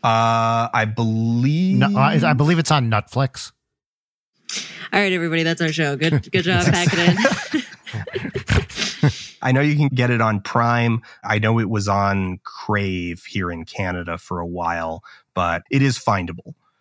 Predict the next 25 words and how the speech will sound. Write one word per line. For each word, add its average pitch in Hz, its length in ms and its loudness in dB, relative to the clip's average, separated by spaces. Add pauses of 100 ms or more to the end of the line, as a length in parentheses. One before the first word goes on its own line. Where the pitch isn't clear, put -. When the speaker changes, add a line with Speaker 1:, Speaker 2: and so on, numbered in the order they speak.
(200)
Speaker 2:
Cool. 82 280 -6 (380)
Another 139 360 2
great 110 400 -2
Penny 107 240 0
Lane 98 240 0
one 90 160 0
is 82 160 -4
Listening 95 400 -2
to 87 80 0
Kenny 87 300 0
G, 85 320 -2 (200)
Speaker 1:
Oh, 113 220 0
Speaker 2:
if 113 80 -2
Speaker 1:
it's 98 100 -2
Speaker 2:
people - 60 -2
Speaker 1:
so 131 60 2
Speaker 2:
haven't 95 200 0
Speaker 1:
good. 92 80 -2
Speaker 2:
seen 92 200 0
that. 90 280 0 (100)
Speaker 1:
Yeah. 110 140 0
Speaker 2:
So 117 140 4
I've 139 260 2
been 127 460 -2 (220)
deep 127 340 0